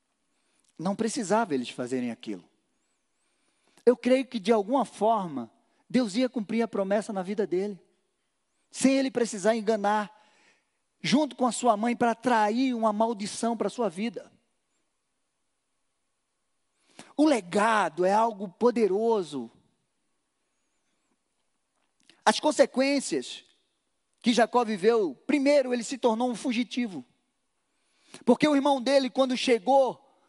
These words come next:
diante do pai dele, "Ô pai, tá aqui a comida que eu fiz e a minha bênção", ele fez, "Filho, eu já te abençoei." "Não, você abençoou o meu irmão.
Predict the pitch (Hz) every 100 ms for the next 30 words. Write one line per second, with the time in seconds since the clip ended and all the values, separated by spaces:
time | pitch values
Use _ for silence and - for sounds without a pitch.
0 | _ _ _ _ - 185 277 285 254 202
1 | 269 233 202 262 247 190 _ _ _ _
2 | _ _ _ - 269 - 294 262 277 277
3 | 294 277 269 311 269 240 233 302 311 262
4 | 180 - 262 277 269 247 294 269 226 202
5 | 214 196 - 247 170 113 - _ _ -
6 | 359 147 147 - 180 262 - - 294 302
7 | 294 _ _ _ _ _ _ _ _ _
8 | _ _ _ _ _ _ _ _ _ _
9 | _ _ _ 143 131 127 139 139 135 _
10 | _ _ _ _ _ - 135 139 131 131
11 | - 127 135 139 151 _ _ _ _ _
12 | _ 131 120 120 127 131 117 123